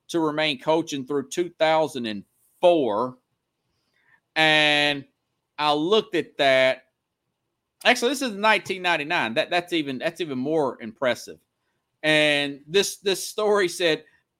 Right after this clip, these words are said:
Bowden will earn one point five million dollars a year, and people thought that was crazy then. Little over twenty years ago. What under industry has the pay went up, uh,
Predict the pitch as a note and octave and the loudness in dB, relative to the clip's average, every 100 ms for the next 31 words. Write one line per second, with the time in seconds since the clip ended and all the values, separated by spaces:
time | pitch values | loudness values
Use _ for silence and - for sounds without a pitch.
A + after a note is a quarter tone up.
0 | _ D#3 G#3 A#3+ A3 F#3+ F3 F3 F3 E3+ | _ 2 6 6 2 -2 -2 0 0 -2
1 | D#3 A#3 A3 A3 A3 F3+ G3+ F#3+ F3 F3 | -2 -2 -2 -4 -4 -4 0 2 0 -2
2 | F#3 E3 D#3+ D#3+ D#3 C#3 D3 D3 D3 G3+ | -4 -4 -2 -2 -4 -6 -6 -4 -6 -10
3 | G#3+ F3 F3 D#3+ F3+ D#3 C#3 - - - | -6 -6 -4 -4 -6 -8 -14 -16 -18 -8
4 | F3 G3+ B3+ C4+ B3 E3+ D3 A2+ F#2+ D#2 | -4 0 2 2 2 0 -4 -4 -10 -12
5 | - _ _ _ _ _ _ - E3 C4+ | -20 _ _ _ _ _ _ -8 -2 0
6 | D4 B3+ G#3+ F#3 D#3+ - G#3 F3+ F#3+ F#3 | 0 0 0 -4 -10 -14 -12 -8 -8 -8
7 | C#3+ G2+ D2 - _ _ _ _ _ _ | -10 -12 -18 -20 _ _ _ _ _ _
8 | _ - F3 C4 F#3 G3+ G#3 F#3 - E3+ | _ -10 -4 -2 -2 -4 -2 -4 -4 -4
9 | G#3 F#3 - - G#2+ F2 - _ _ _ | -2 -4 -4 -10 -12 -14 -20 _ _ _
10 | _ _ _ - F#3 F3+ E3+ D#3 - - | _ _ _ 2 2 4 0 -4 -10 -18
11 | _ _ _ E3 D#3 - - G3 A3 F#3+ | _ _ _ -6 -6 -8 -6 -2 0 0
12 | B2+ A2 A2 _ _ _ _ _ _ - | -2 -4 -8 _ _ _ _ _ _ -4
13 | G#3 F3+ D#3 D3 - _ _ _ _ _ | -2 2 2 2 -2 _ _ _ _ _
14 | _ - D3 C3+ C3 | _ -6 -2 -2 -2